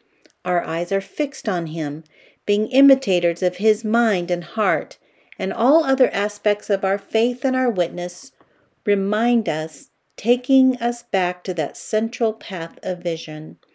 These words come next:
Christ must be at the forefront of our teaching of truth, truth upon truth. Our foundation is built on a rock, and then another rock, and then another rock. These truths become our sustaining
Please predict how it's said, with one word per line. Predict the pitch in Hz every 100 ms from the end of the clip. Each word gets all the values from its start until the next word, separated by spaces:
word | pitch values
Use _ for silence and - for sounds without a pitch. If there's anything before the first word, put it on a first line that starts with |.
| _ _ _ -
Christ | - 240 277 269 277
must | 262 -
be | 233
at | 233
the |
forefront | 220 208 190 190 185 185
of | 185 175
our |
teaching | 175 - 175 - 170
of | 170 -
truth, | - 160 147 151 _ _ _ _ -
truth | - 277 277 262
upon | 240 226 220
truth. | - 151 127 - _ _ _ _ _ _ _ -
Our | -
foundation | - 240 254 247 247 233 220
is | 208
built | - 196 196 208
on | 196
a | 190
rock, | 180 170 143 - - - -
and | 190 196
then | 220
another | 220 208 190 180 165
rock, | 147 131 - - -
and | 196 190
then | 180
another | 180 160 151 147
rock. | 143 123 117 _ _ _ _ _ _ _ -
These | 202 202 196
truths | - 240 247 247 -
become | 214 208 196 185
our | 170
sustaining | 175 160 - - 190 185 185 190